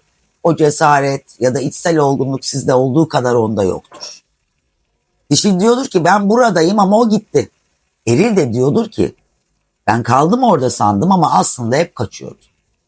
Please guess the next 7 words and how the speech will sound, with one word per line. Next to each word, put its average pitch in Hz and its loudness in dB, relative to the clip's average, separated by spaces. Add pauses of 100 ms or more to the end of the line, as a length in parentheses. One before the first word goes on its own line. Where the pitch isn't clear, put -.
(160)
Yılan 202 2
kartının 220 -2
ters 208 0
gelmesi 196 -2 (400)
kolektif 147 -2
olarak 185 2
yorumluyoruz. 156 0